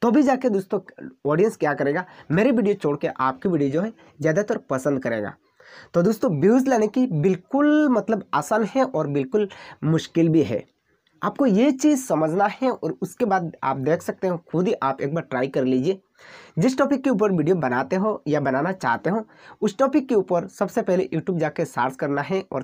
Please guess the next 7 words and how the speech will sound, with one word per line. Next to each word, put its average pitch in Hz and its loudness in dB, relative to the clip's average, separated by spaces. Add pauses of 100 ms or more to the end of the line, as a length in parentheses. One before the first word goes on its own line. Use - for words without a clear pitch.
(100)
तीन 208 2
चार 196 -2
वीडियो 156 -2
वॉच 120 -4
करना 123 -4
है। 180 -6 (760)
और 190 0